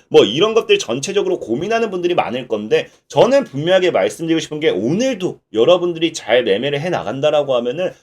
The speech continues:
반도체 관련되어 있는 모멘텀 저는 분명히 사야 된다라고 해요. 지금 한미 반도체 악재는 악재가 아니라고 생각합니다.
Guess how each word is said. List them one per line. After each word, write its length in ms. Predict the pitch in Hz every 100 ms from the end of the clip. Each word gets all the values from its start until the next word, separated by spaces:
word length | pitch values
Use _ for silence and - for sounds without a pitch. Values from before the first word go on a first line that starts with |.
| _
반도체 720 | - 127 190 240 - - 262
관련되어 460 | 240 226 220 208 185
있는 140 | 175
모멘텀 380 | 131 110 120 107
저는 220 | 92 165
분명히 360 | - 127 175 175
사야 300 | 165 220 240
된다라고 520 | 214 151 135 110 107
해요. 340 | 147 117 135 -
지금 200 | 127 139
한미 240 | 175 233
반도체 440 | 220 202 196 185 175
악재는 480 | 92 - - 156
악재가 440 | 147 98 156 165 -
아니라고 500 | 95 101 160 240 220
생각합니다. 640 | 170 135 127 104 90 104